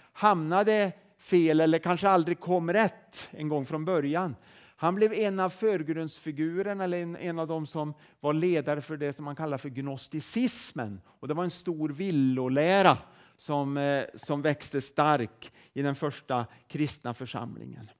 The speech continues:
Och det finns också ett uttryck som, som handlar om simoni, och det är försök att skaffa ett kyrkligt ämbete med hjälp av pengar eller mutor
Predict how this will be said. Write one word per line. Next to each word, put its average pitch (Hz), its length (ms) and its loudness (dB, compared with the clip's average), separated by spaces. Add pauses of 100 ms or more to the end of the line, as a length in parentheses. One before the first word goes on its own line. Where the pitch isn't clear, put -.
(100)
Och - 360 -16
det 165 80 2
finns 196 340 2
också 196 240 4
ett 185 120 0
uttryck 175 560 -4
som, 165 320 -4 (140)
som 165 200 -2
handlar 156 380 2
om 160 260 0 (240)
simoni, 170 920 0
och 160 80 2
det 175 80 2
är 180 40 2
försök 185 380 -2
att 175 220 2
skaffa - 540 4
ett 170 120 0
kyrkligt 185 680 0
ämbete 175 720 2
med 170 140 -2
hjälp 156 340 2
av 160 80 2
pengar 143 540 -2
eller 135 240 2
mutor 160 800 -2